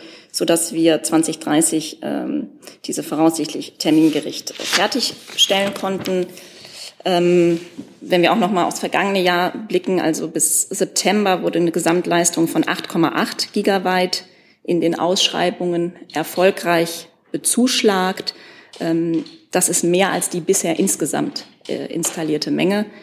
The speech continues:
Und auch in diesem Jahr, äh, werden in Deutschland Flächen für insgesamt acht Gigawatt, acht Gigawatt Gesamtleistung ausgeschrieben.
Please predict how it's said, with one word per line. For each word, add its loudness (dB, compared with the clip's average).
Und 2
auch 2
in 4
diesem 4
Jahr, 2
äh, 0
werden 2
in 0
Deutschland 0
Flächen -2
für 2
insgesamt 0
acht -4
Gigawatt, 0
acht -4
Gigawatt 0
Gesamtleistung 2
ausgeschrieben. 0